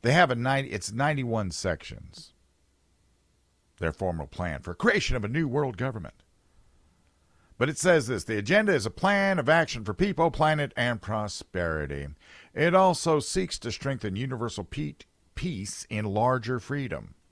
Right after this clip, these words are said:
We recognize that eradicating poverty in all of its forms and dimensions, including extreme poverty, is the greatest global challenge and an indispensable requirement for sustainable development. All countries and all stakeholders acting in collaborative partnership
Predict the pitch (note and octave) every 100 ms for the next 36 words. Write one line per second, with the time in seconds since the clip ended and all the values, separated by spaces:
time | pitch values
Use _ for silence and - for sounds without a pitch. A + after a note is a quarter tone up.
0 | _ _ - - A#2+ D3+ F#3 G#3 F3+ D3+
1 | D3+ D3 A#2+ G#2+ A2+ B2+ A#2+ G2 A2+ G#2
2 | F#2 B2+ C3 G#2 F2+ F#2 G#2+ G#2 F2 -
3 | G#2+ G#2 E2 E2 D2+ F#2+ A2+ E2 D2 D#2
4 | D2 F2+ D#2 D2+ D2 - G#2 A#2+ A#2+ A2+
5 | E2+ D#2 C#2+ D2 D#2 D#2+ - - - C3
6 | C#3 D3 F3 F3+ C#3 C#3+ C#3 B2 A#2 G#2
7 | F2+ F#2 F2+ - G#2 G2+ - D#3+ D#3+ -
8 | C#3 B2+ F#2+ G#2 E2 A#2 A2 G#2 - F2+
9 | - G2 - A#2+ A#2 A2 A2+ G2+ G#2 A2
10 | E2 C#2 - _ _ - - - C3 F#3
11 | F#3 F3+ E3+ F3 C3+ D3+ D#3 - D#3+ D#3+
12 | D3 D3 C#3+ C3+ C3+ - C3 B2+ A2 G2+
13 | A2+ A2 A#2+ A2+ G#2 G2 F2 - F#2 -
14 | D2 - C#2 -